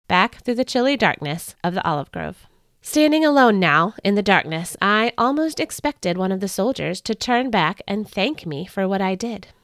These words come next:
I mean, I was the one who led them to Jesus. I was the one who came up with this whole plan to begin with. Didn't I deserve any credit at all? But no, not even a word of gratitude.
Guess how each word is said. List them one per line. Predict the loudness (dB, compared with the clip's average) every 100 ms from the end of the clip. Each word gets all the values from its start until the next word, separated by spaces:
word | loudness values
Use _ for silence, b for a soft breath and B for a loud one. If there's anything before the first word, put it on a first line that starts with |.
| _ _ -2
I | 0
mean, | 0 0 -2 -6 b b b _
I | 0 0 -2 -4
was | -4 -4
the | -2
one | 0 0 -2
who | -2 0
led | 0 0
them | 0 -4
to | -4
Jesus. | -6 -6 -8 -12 -14 -20 b b b b
I | 2 4 4 2
was | 0 0
the | 0
one | 2 2 0
who | -2
came | -2 0 0
up | 0
with | -2
this | -2 -4 0
whole | 0 2
plan | 0 0 0 -2 -4
to | -4
begin | 0 0 0
with. | -4 -10 -20 _ b b b b b
Didn't | 0 0 -2 0
I | 0
deserve | 2 0 2 0 0 -2
any | -2 -2
credit | -4 -6 -6 -4 -4
at | -2
all? | -2 -2 -4 -12 _ _ -2
But | 0
no, | 2 0 -4 -20 _
not | -2 0 0 -2
even | -2 -2 -2
a | 0
word | 0 0 -2 -6
of | -6
gratitude. | -2 -2 -2 -8 -10 -10